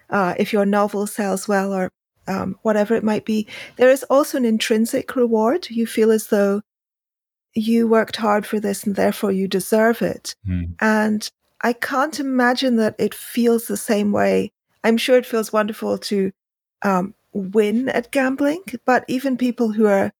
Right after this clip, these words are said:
Speaker 1: uh, who have those winnings, there must, there must be a certain psychological emptiness to that
Speaker 2: Yeah.
Speaker 1: because you don't feel that it was your, your doing.
Speaker 2: Uh,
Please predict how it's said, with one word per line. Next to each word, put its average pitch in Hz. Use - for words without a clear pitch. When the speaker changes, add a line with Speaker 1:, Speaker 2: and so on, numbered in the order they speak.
Speaker 1:
uh, -
who 240
have 226
those 214
winnings, 208
there 240
must, 269
there 247
must 285
be 254
a 240
certain 208
psychological 208
emptiness 214
to -
that -
Speaker 2:
Yeah. 175
Speaker 1:
because 196
you 214
don't 226
feel -
that 214
it -
was 208
your, 202
your 214
doing. 226
Speaker 2:
Uh, 214